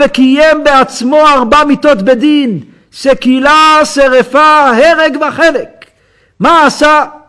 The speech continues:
הביא קורה, הוא נעצה בארץ. ברגע אחד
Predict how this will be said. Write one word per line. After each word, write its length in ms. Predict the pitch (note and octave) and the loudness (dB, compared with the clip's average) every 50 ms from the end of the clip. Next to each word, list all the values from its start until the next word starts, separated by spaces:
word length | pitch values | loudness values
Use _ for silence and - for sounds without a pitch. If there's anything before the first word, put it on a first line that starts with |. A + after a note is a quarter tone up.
| _ _ _ _ _ _ _ - | _ _ _ _ _ _ _ -2
הביא 420 | G#3 A#3 - F3 D4 D#4+ D#4+ - | 0 0 2 2 2 0 0 0
קורה, 540 | - D4+ C#4+ C4 C4 C#4+ D4 D4 C#4+ C#4+ C4+ - - - - _ _ _ _ _ - B3 | 2 2 2 2 2 2 2 2 2 0 0 -4 -8 -14 -20 _ _ _ _ _ -8 -8
הוא 80 | C#4+ | -4
נעצה 460 | D4+ D4+ C#4+ C#4 C#4 - - E4 E4+ | -2 0 0 0 0 0 0 0 0
בארץ. 560 | D4+ C#4+ D#4+ D4+ E4 E4+ D4 C4+ A3+ - - F#3 | 0 2 2 2 2 2 2 0 -2 -2 -6 -6
ברגע 540 | F3+ D#4 F4+ G4+ G#4+ G#4 F4 F#4 F4+ E4+ | -4 -2 -2 -2 -2 -2 0 0 0 0
אחד 200 | D#4 C4 E4+ F#4 | 0 0 -2 -2